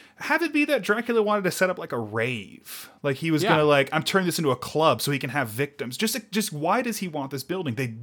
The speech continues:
Speaker 2: Right.
Speaker 1: never hint even at why he wants this building.
Speaker 2: There's n-, there's nothing going on. And, like, yeah, raves. Maybe he's gonna start a little vampiric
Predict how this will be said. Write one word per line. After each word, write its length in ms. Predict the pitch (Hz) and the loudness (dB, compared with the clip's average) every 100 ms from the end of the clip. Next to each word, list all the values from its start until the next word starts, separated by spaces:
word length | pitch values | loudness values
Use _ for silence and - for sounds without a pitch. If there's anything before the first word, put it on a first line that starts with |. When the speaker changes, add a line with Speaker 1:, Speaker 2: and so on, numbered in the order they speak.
| 117 156 | -8 -2
Speaker 2:
Right. 220 | 190 233 | 0 0
Speaker 1:
never 380 | 214 214 208 175 | -2 2 2 2
hint 600 | - - 170 226 247 - | -6 -4 2 2 2 -2
even 340 | 135 127 120 | -6 -4 -2
at 120 | 120 107 | -2 0
why 200 | 123 135 | 0 0
he 100 | 147 | -2
wants 260 | 117 113 | -2 -2
this 140 | 131 - | -6 -4
building. 480 | 139 131 107 - - _ _ - | -2 -2 -6 -14 -20 _ _ -6
Speaker 2:
There's 240 | 165 139 | -6 -4
n-, 140 | 160 170 | -6 -4
there's 220 | 165 151 | -6 -4
nothing 420 | 151 170 214 190 | -4 -4 -6 -6
going 300 | 156 143 127 | -4 -4 -2
on. 240 | 151 95 - | -2 -2 -4
And, 160 | 131 | -4
like, 220 | 131 113 - _ - | -2 -2 -6 _ 2
yeah, 180 | 185 92 _ _ | 2 2 _ _
raves. 480 | 101 120 135 156 - | -6 -4 -2 -4 -6
Maybe 220 | 113 123 | -6 -4
he's 160 | 123 123 | -8 -8
gonna 160 | 123 | -10
start 220 | 117 127 120 | -8 -8 -6
a 40 | |
little 160 | 113 95 | -8 -8
vampiric 500 | 107 107 - 120 | -8 -8 -6 -6